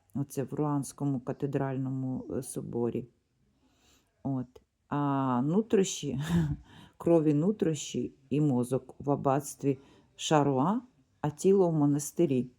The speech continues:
якомусь там біля свого батька Генріха другого Плантагенета, Фонтевло-, Вро. Е, хоча він був на батька <laughs> і ображений, бо він,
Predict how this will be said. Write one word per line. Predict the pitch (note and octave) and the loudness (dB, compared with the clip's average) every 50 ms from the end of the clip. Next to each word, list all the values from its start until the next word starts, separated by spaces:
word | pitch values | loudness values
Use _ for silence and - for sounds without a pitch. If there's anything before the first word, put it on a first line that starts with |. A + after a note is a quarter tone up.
| _ - | _ -8
якомусь | B2 B2 - - B2+ B2 B2+ A#2+ A#2+ A#2+ | -8 -8 -6 -6 -4 -2 -2 -2 -4 -4
там | - - B2+ B2+ | -4 -4 -4 -4
біля | A#2+ C3 C3+ C3+ C#3+ C#3 | -2 -2 -2 -2 -2 -2
свого | - - C#3+ C3+ C#3 D#3 C#3+ - - - - - - - - _ | -2 -2 -2 0 2 2 2 0 -2 -12 -20 -20 -20 -20 -14 _
батька | - - D3+ D3 F3 F#3 - - - B2+ A#2+ | -4 0 2 2 2 2 -2 -4 -4 -2 -2
Генріха | C#3+ C#3+ D#3 D3+ D3+ D3+ C3+ C#3 - - C#3+ | 0 2 2 2 2 2 0 0 -2 -4 -4
другого | C3 - D#3 D#3 D#3 D3+ D#3 D3 | 0 2 2 2 2 2 -2 -2
Плантагенета, | - - - C#3 C#3+ C#3+ - C#3+ C#3+ C#3+ D3+ C#3 B2 A2 G#2 - - - - - - _ _ _ _ _ _ _ _ _ _ _ _ _ _ _ _ - | -4 -4 -2 -2 -2 0 0 0 0 2 2 2 2 2 0 -2 -6 -8 -10 -10 -12 _ _ _ _ _ _ _ _ _ _ _ _ _ _ _ _ -4
Фонтевло-, | - E3+ D#3+ D3+ - D#3+ C#3+ D3 C#3+ C#3 A#2 - - - | 0 0 0 2 4 2 4 4 4 4 4 2 -2 -6
Вро. | - C#3 C#3+ C3 A2 F#2+ - _ _ _ _ _ _ _ _ _ _ - - - - - _ _ _ _ - | -4 0 2 2 2 0 -2 _ _ _ _ _ _ _ _ _ _ -20 -20 -20 -20 -20 _ _ _ _ -4
Е, | - D3 C#3+ C#3 C#3 C3+ A#2 - - - _ _ _ _ _ _ _ _ _ _ _ _ - | -2 0 0 2 0 0 0 -2 -4 -8 _ _ _ _ _ _ _ _ _ _ _ _ -18
хоча | - - - E3 - - F3+ E3 | -6 0 0 0 2 4 2 4
він | E3+ E3+ E3 D#3+ | 4 2 2 2
був | D#3 D3+ D#3 | 2 2 2
на | D#3 D3+ | 0 0
батька | D3 D#3+ F3 - - - F#3+ F#3+ - - D#3+ | 0 0 -2 0 0 2 4 6 6 6 6
<laughs> | |
і | F3 F#3 | 6 6
ображений, | F3+ F#3 E3+ D3+ - B2+ A#2 A#2+ C3 B2+ C3+ B2 - A2+ A2 G#2 - - _ _ _ _ _ _ _ _ _ _ _ - - - - - - - _ - | 6 6 4 2 2 0 0 0 -2 -4 -6 -6 -4 -4 -6 -6 -8 -12 _ _ _ _ _ _ _ _ _ _ _ -20 -20 -20 -20 -20 -20 -20 _ -6
бо | C#3 D3+ D3+ D3 | 0 0 2 4
він, | E3 E3 E3 D3+ - | 4 4 2 2 0